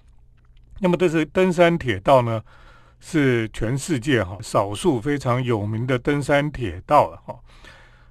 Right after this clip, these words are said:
呃，台湾这个阿里山的登山铁道呢，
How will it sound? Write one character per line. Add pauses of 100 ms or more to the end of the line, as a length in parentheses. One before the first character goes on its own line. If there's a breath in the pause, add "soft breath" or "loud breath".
(100)
呃， (100)
台
湾
这
个 (100)
阿
里
山
的
登
山
铁
道
呢，